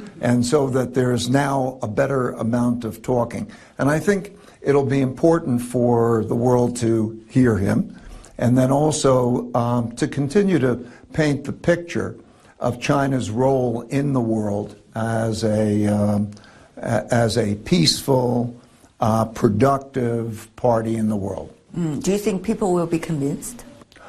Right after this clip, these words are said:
Speaker 1: I think actions take, uh, actions will be important over a period of time.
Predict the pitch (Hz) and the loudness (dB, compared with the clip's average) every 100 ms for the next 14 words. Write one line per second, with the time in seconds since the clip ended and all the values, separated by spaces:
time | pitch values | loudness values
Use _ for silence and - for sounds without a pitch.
0 | - 151 156 220 180 - 156 170 - 139 | -2 -2 0 -4 -4 -2 -2 -4 -4 -4
1 | 120 - 143 127 - - _ _ _ _ | -4 -2 -2 -2 -8 -20 _ _ _ _
2 | _ - - - 202 165 160 160 160 127 | _ -6 -6 -12 -16 -4 0 0 -4 -8
3 | 107 - 110 107 120 110 113 113 95 - | -8 -8 -6 -4 -4 -4 -4 -4 -4 -6
4 | 117 - 113 98 - 113 107 | -6 -6 -6 -6 -8 -8 -10